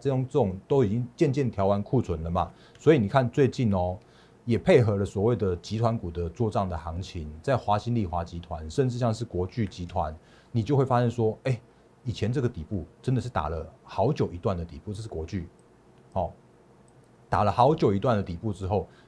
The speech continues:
才好不容易有点像是整个带单转强的那种股票，有没有？哦，它也是打了，打今年三月开始到现在，那这就是现在目前高低位阶的，呃，呃，的个股跟族群去做调整的过程。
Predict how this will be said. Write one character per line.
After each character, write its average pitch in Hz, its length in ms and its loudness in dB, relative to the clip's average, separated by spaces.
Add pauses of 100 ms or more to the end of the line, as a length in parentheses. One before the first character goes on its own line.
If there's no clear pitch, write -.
(140)
才 113 240 0
好 107 160 0
不 101 120 -6
容 95 180 -2
易 107 60 0
有 98 40 0
点 90 140 -2
像 95 120 -2
是 98 100 -10
整 85 200 -10
个 92 100 -4
带 95 120 -2
单 92 140 -4
转 - 180 -12
强 71 220 -8
的 78 40 -12
那 80 60 -8
种 87 180 -6
股 - 120 -20
票， 85 120 -6
有 76 60 -10
没 80 60 -10
有？ 76 100 -6 (1120)
哦， 92 80 -6
它 139 100 4
也 131 60 4
是 127 80 -4
打 82 160 0
了， 82 260 -6 (160)
打 87 160 -2
今 127 160 -2
年 113 120 2
三 117 240 0
月 120 140 2
开 98 200 -2
始 - 120 -10
到 95 100 -2
现 87 200 -4
在， 82 240 -2 (400)
那 165 260 6 (240)
这 196 140 12
就 175 100 6
是 160 140 2
现 139 200 2
在 123 120 4
目 120 140 2
前 85 280 -2 (140)
高 123 180 8
低 120 220 0
位 117 180 6
阶 98 300 -2
的， 85 340 -2 (340)
呃， 98 180 -8 (240)
呃， 92 160 -2
的 - 140 0 (120)
个 151 160 10
股 - 180 -6
跟 107 160 0
族 95 160 -4
群 92 160 -6
去 101 140 -6
做 104 160 -2
调 90 240 -2
整 85 180 -8
的 80 80 -12
过 95 220 0
程。 78 240 -12